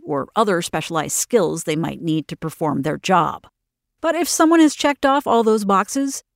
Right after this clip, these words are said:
you can ask where they have demonstrated exceptional abilities in activities outside of work that show their true potential.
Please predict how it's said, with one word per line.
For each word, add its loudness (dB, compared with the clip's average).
you 2
can 4
ask 0
where 6
they 4
have 0
demonstrated 0
exceptional -2
abilities -2
in 0
activities -4
outside -2
of -12
work -6
that -4
show 0
their 2
true -2
potential. -8